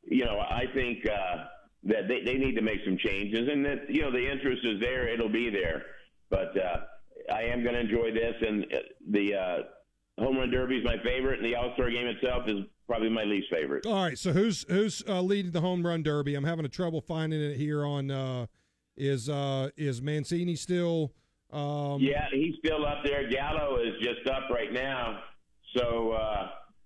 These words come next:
Speaker 1: yeah, so it's, uh, yeah, twenty-four is still the number to beat.
Speaker 2: All right, so, so Gallo is a Texas Ranger guy.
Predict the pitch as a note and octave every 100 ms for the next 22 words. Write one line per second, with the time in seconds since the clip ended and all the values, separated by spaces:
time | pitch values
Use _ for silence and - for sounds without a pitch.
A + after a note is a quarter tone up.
0 | - _ - B2+ A#2+ G#2+ B2+ B2 B2 -
1 | B2+ A2+ F#2 F2+ B2 G#2+ B2+ C3+ C3 C3
2 | B2 A#2+ B2+ A#2 A#2+ A#2+ A2+ A2 A2 F2+
3 | - - D3 E3 D#3 - G3 E3 D#3+ -
4 | - E3+ A#2+ D#3 F#3+ B3 G#3+ F3+ E3 E3
5 | D3+ - _ D#3+ D3 D3+ - A3 - E3
6 | E3+ F3+ F#3+ D#3+ F3 F3+ F3 E3+ E3+